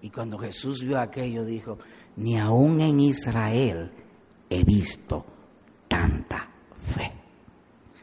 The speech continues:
Mateo capítulo ocho, versículo cinco al diez. Una precaución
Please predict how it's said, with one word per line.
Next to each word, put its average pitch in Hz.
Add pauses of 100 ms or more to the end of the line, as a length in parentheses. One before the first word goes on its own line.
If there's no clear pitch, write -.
Mateo 107
capítulo 113
ocho, 131 (540)
versículo 95 (320)
cinco - (300)
al 78
diez. - (2500)
Una 131
precaución 107